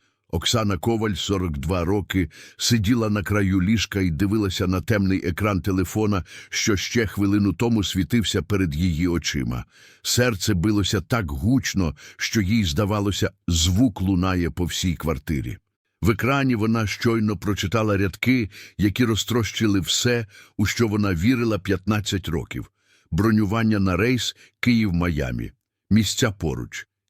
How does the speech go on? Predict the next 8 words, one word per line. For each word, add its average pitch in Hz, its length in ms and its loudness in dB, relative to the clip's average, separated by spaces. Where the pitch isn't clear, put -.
Ім'я 117 400 4
її 98 400 0
чоловіка 95 680 0
Данила 107 500 2
Коваля. 85 600 -2
І 110 120 4
жіноче 131 580 2
ім'я, 113 540 0